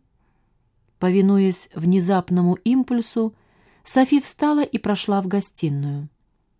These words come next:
Делени разговаривал по телефону.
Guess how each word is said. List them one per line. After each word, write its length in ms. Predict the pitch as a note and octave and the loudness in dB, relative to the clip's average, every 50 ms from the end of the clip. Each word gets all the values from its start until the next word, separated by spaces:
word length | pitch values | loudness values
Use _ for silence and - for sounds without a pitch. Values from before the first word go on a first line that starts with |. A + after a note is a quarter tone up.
| _ _ _ _ _ _ | _ _ _ _ _ _
Делени 500 | D#3 D3 E3+ G3 F#3+ G3+ A3 A3+ B3 A#3+ | 0 4 4 6 6 6 6 4 4 2
разговаривал 640 | G#3+ F#3+ F3 D#3+ F3 E3+ F3 E3+ E3 E3+ E3+ F3 E3 | 0 0 0 0 0 2 2 0 0 0 0 -2 -2
по 140 | - F3+ E3+ | -4 -6 -6
телефону. 720 | - - F3 F3 E3+ - - - D3 C#3+ C#3+ C#3+ D3 D3+ | -4 -2 -2 -2 -2 -4 -8 -10 -8 -8 -6 -8 -10 -12